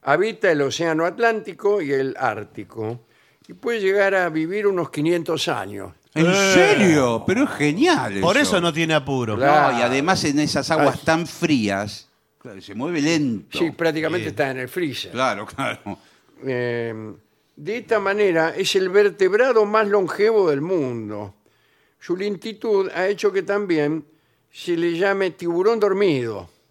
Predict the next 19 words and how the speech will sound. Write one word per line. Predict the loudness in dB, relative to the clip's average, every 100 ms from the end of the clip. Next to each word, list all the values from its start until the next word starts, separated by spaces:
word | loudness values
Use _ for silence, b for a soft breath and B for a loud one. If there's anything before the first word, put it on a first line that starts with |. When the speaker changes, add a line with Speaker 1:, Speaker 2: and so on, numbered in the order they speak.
| _ _
Speaker 2:
Claro, | -2 2 4 4 2 -2 -2
bueno. | 0 -2 -6 -20 b b b b
Speaker 1:
Y | -8
se | 0
desplaza | 0 2 0 0 0 -2
a | 0 -2 -2 b b b
cero | -10 -6 -2 2 2
punto | 0 -4 0 -2
treinta | 0 -2 -2
y |
cuatro | -2 -2 0
metros | -2 -2 -6
por | -6 -8
segundo. | -6 -6 -4 -6 -6
Speaker 3:
Sí. | -8 -8 -12 b b b
Speaker 1:
Treinta | -2 0 0
y |
cuatro | 2 2 2
centímetros | -2 -4 -4 -4 -4 -6 -10 -10